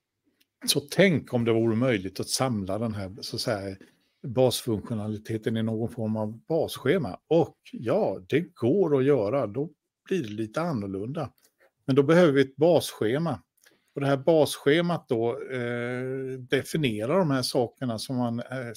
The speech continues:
ser som gemensamma bland alla andra scheman. Eh, så i det här fallet så finns det då inledningsvis här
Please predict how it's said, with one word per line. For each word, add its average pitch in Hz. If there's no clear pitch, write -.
ser 120
som 117
gemensamma 117
bland 110
alla 110
andra 113
scheman. 107
Eh, 123
så -
i 147
det 143
här 147
fallet 131
så 131
finns 113
det 156
då 139
inledningsvis 113
här 160